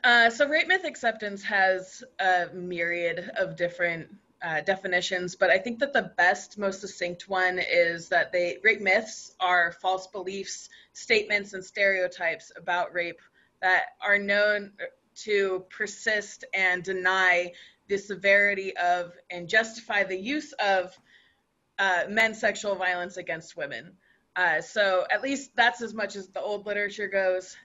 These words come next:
and newer research has identified rape myths about male victims of sexual violence, and then also expanding to incorporate intersections and identities such as gender, age, and, uh, the L G B T Q I A spectrum. So basically, very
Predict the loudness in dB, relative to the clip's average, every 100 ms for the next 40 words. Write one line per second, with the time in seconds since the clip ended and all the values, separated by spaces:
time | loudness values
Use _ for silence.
0 | -8 -2 0 2 0 -4 -4 0 2 0
1 | -2 -2 -4 -4 -6 -2 0 0 0 0
2 | 0 0 -4 -2 -4 -4 -6 0 2 2
3 | 0 2 4 4 2 0 -2 -4 -8 -6
4 | -6 -4 -2 -2 0 0 0 -2 -4 -10
5 | -8 0 4 4 2 -2 -12 -20 -2 2
6 | 2 2 0 -2 -2 0 0 -2 -4 -6
7 | -4 -2 -2 -2 -2 -2 -8 -8 -4 -4
8 | -4 -8 -6 -2 0 0 -4 -4 -4 -4
9 | -6 -2 -4 -2 0 2 4 4 2 -2
10 | -6 -8 -8 -4 -4 -4 -14 -20 -12 2
11 | 4 4 2 -6 _ _ _ _ _ _
12 | 0 2 4 2 0 -8 -10 -12 -4 0
13 | 2 2 -2 -4 -4 -4 -2 -2 -2 -12
14 | -20 -20 2 6 6 6 6 6 2 0
15 | 0 2 2 4 4 2